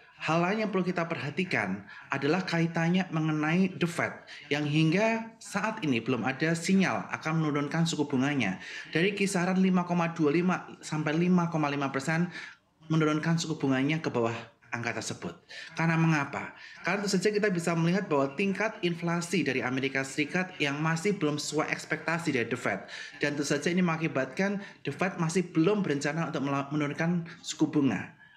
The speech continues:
Walaupun secara konsensus ataupun dari analisis suku kita sendiri,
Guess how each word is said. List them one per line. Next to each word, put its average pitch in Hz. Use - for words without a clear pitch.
Walaupun 147
secara 151
konsensus 147
ataupun 151
dari 151
analisis 143
suku 139
kita 135
sendiri, 156